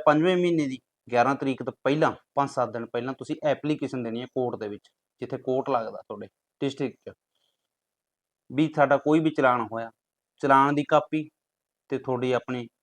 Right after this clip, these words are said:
ਜੋ, ਜੋ ਵੀ ਡਾਕੂਮੈਂਟ, ਅਹ, ਚੈਂਬਰ ਦੇ ਵਿੱਚ ਤਕਰੀਬਨ ਹੁੰਦੇ ਆ, ਜਿਹੜੇ ਵਕੀਲ ਵਗੈਰਾ ਹੁੰਦੇ ਆ ਆਪਣਾ, ਹਨਾ, ਉਹ ਤੁਹਾਨੂੰ ਗਾਈਡ ਕਰ ਦੇਣਗੇ, ਉੱਥੇ ਜਾਇਓ, ਹੋ ਜਾਂਦਾ ਹੁੰਦਾ, ਕੋਈ ਬਾਹਲੀ ਵੱਡੀ ਗੱਲਬਾਤ ਨਹੀਂ ਹੁੰਦੀ ਦੋਸਤੋ, ਤੇ ਉਹ ਤੁਹਾਨੂੰ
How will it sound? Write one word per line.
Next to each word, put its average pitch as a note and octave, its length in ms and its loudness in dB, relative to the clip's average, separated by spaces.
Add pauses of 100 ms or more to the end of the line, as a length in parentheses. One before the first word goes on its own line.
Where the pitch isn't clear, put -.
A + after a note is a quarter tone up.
(420)
ਜੋ, C3 180 0
ਜੋ C3 200 0
ਵੀ D3+ 80 0
ਡਾਕੂਮੈਂਟ, A#2+ 480 -4
ਅਹ, - 960 -16 (360)
ਚੈਂਬਰ C#3 300 0
ਦੇ D3+ 80 4
ਵਿੱਚ C#3+ 180 -2
ਤਕਰੀਬਨ C#3 380 -2
ਹੁੰਦੇ C3 300 -2
ਆ, C3+ 40 -2
ਜਿਹੜੇ C3+ 220 -2
ਵਕੀਲ B2+ 340 -4
ਵਗੈਰਾ B2+ 420 -4
ਹੁੰਦੇ A#2 300 -10
ਆ - 20 -2
ਆਪਣਾ, A#2+ 260 -8
ਹਨਾ, D3+ 120 -6
ਉਹ C3 200 -8
ਤੁਹਾਨੂੰ B2+ 260 -10
ਗਾਈਡ A2+ 200 0
ਕਰ A2 200 0
ਦੇਣਗੇ, B2 300 -10
ਉੱਥੇ A#2 200 -12
ਜਾਇਓ, A2 300 -12
ਹੋ A#2+ 280 -6
ਜਾਂਦਾ A2+ 240 -12
ਹੁੰਦਾ, A2+ 220 -18 (480)
ਕੋਈ B2 140 -4
ਬਾਹਲੀ A#2+ 200 2
ਵੱਡੀ A#2+ 260 -6
ਗੱਲਬਾਤ A2 300 -4 (100)
ਨਹੀਂ A2+ 100 -18
ਹੁੰਦੀ A2+ 160 -14
ਦੋਸਤੋ, A#2 380 -14 (680)
ਤੇ B2 120 -4
ਉਹ C3+ 180 0
ਤੁਹਾਨੂੰ C3 280 -4